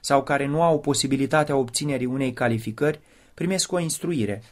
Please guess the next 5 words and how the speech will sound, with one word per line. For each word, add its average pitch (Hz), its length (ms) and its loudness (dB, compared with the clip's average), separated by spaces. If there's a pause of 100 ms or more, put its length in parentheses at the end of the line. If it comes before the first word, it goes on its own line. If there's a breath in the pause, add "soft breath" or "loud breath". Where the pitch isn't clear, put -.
(120)
o 151 100 0
formare 151 720 2
în 151 140 -4
domeniul 143 440 0
profesionist. 127 800 -4